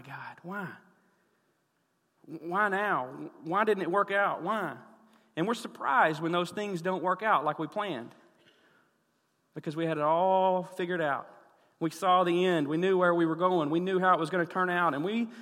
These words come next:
find ourselves being surprised. Well, one thing we can learn from this passage of Scripture and many others throughout the Bible is God is not surprised. God's not caught off guard. I found this as I was going back through the story.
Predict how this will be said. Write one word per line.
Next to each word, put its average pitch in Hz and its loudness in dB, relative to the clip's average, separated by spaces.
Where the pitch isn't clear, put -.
find 214 2
ourselves 190 2
being 185 0
surprised. 165 -4
Well, 156 -4
one 220 -6
thing 185 -4
we 160 -4
can 151 -4
learn 165 0
from 147 -6
this 156 -4
passage 139 -4
of 127 -8
Scripture 139 -8
and 139 -2
many 165 2
others 160 0
throughout 156 2
the - -10
Bible 139 0
is 127 -6
God 180 2
is 151 -2
not 147 -6
surprised. 135 0
God's 165 4
not 196 0
caught 185 2
off 170 6
guard. 147 2
I - -20
found 196 2
this 165 0
as 151 2
I 156 4
was 139 0
going 160 -2
back 175 2
through 180 0
the 156 0
story. 156 0